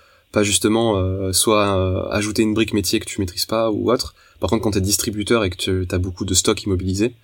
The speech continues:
euh, parce que toi, ton métier, c'est de faire du volume, tu l'as dit tout à l'heure, c'est de, de, de, de vendre. Donc, en gros, c'est, je, je, je comprends, je comprends l'idée de, d'avoir à chaque fois ce, ce, ce différentiel qui se fait, euh, savoir si je suis producteur ou si je suis juste distributeur, et à ce moment-là, j'ai des,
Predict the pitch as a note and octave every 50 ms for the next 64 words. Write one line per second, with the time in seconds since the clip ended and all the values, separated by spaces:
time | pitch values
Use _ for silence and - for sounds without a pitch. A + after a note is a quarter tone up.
0 | _ _ _ _ _ _ _ _ - - - F#2 F#2 F#2 F2+ E2+ - - - -
1 | G2+ - G2 G2 F#2 F2+ A#2+ A#2 - F#2 - G2 F#2 F#2 F2+ F2+ F#2+ G#2+ B2+ B2+
2 | A#2 - F#2 F2+ E2+ - - - - F#2+ A2+ A#2+ - - _ _ _ _ _ _
3 | _ - - - F#2+ F#2+ F#2 F2+ F2+ F2+ F2 F2+ F2+ F2+ F2+ - - - F#2 F2+
4 | F2 F2 F2 F2 F2 F2+ F2+ F2 A2 C3+ A#2 F#2+ - - _ - - - _ _
5 | _ _ _ - F#2 F2+ F2 G2 G#2+ G#2+ - - E2+ E2+ E2+ E2+ E2+ E2+ E2+ F2
6 | F2+ - F2+ E2+ - - - - - - G2+ F2 - - - - - G#2+ G2 -
7 | - A2+ A2 G#2 G#2 A2 G#2 G2+ F#2 F2+ F2+ F2+ F2+ F2+ F2+ - - - F#2 G2
8 | G2 F#2 F2+ F2+ F#2+ F#2+ F#2 - G2 F2 - G#2 F#2 - - F#2 F2 F2+ F2 F#2
9 | F#2 _ _ _ _ _ _ _ _ _ - _ _ _ - - - - F2+ F2+
10 | F2+ - F2+ F2+ F2+ F#2+ F#2 A2 F#2+ F#2+ - - G#2+ F#2+ - F#2+ - - - G2+
11 | G#2 G2+ F#2 F2+ F2 F2 F2+ - - F#2 F#2+ F#2+ - - - F2+ F#2+ F2 - -
12 | - - F#2+ F2+ F#2+ - - G2 G2+ G2+ F#2+ - - - - - F2+ F#2 G2+ F#2+
13 | G#2 G2 - - - G2 F#2+ F2+ - G2+ G#2 G#2+ F#2 F2 - - F2 F2 F2 F2+
14 | F#2 F#2+ - F#2 - F2 F2 F2+